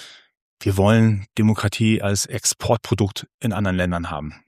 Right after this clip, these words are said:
Also ich bin mir der, ich bin mir absolut sicher, ein zumindest in Grundzügen demokratisches Iran würde die Lage im Nahen Osten, im Mittleren Osten so beruhigen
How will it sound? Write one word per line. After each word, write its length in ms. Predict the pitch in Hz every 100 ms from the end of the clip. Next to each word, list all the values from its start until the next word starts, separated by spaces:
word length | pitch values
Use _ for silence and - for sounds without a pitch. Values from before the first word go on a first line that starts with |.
| _
Also 360 | - 104 104 - _ -
ich 200 | 123 -
bin 140 | 127
mir 120 | 127
der, 340 | 113 110 110 - _ _ _ _ _ _ _ _ _
ich 120 | -
bin 120 | 127
mir 100 | 117 - -
absolut 380 | 135 - 110
sicher, 380 | - 104 - 104 _ _ _ _ _
ein 480 | - 107 104 101 104 _ _ _ _ _ _
zumindest 1040 | - 110 110 131 175 156 120 - - - _ _ _
in 200 | - 113
Grundzügen 600 | 110 110 151 - 139 131
demokratisches 920 | 120 113 113 - 117 127 123 120 - -
Iran 640 | 113 107 104 107 104 131 _ _ _ _ _
würde 380 | 107 113 120 117
die 160 | 104 98
Lage 480 | 98 107 139 113 104
im 180 | 98
Nahen 300 | 101 107 117
Osten, 380 | 101 107 - 95
im 140 | 101 95
Mittleren 300 | 101 98 95
Osten 320 | 101 104 90
so 520 | 87 90 90 107 151
beruhigen 580 | 139 80 92 82 95 135